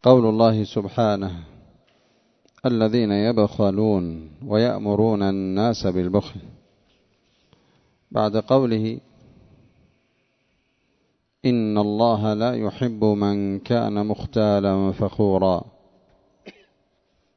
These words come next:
لعل مناسبة ذكر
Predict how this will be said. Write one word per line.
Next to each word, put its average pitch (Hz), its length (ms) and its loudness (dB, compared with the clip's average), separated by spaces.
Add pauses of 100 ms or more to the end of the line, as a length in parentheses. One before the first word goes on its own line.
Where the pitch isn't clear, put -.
(1500)
لعل 123 380 4
مناسبة 117 1000 2
ذكر 110 280 -2